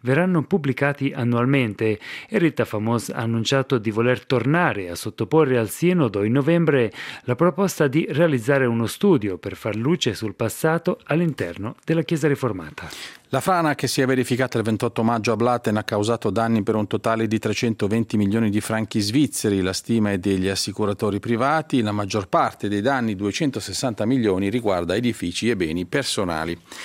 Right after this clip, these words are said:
Speaker 2: Due terzi degli apprendisti soffrono di problemi psichici, è quanto emerge da un'indagine condotta su quasi quarantacinquemila giovani del,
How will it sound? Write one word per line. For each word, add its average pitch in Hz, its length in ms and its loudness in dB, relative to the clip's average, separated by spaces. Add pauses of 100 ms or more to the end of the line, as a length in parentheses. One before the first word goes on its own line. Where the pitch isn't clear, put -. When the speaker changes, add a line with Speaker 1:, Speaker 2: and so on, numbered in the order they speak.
(360)
Speaker 2:
Due 180 160 2
terzi 160 340 2
degli 147 180 4
apprendisti 127 500 2
soffrono 113 540 0
di 110 160 0
problemi 110 480 0
psichici, 113 880 0
è 104 100 0
quanto 110 380 -2
emerge 110 640 2
da 107 240 0
un'indagine 107 580 2
condotta 104 420 -2
su - 120 -4
quasi 101 320 -2
quarantacinquemila 107 840 0
giovani 117 420 0
del, 95 220 -2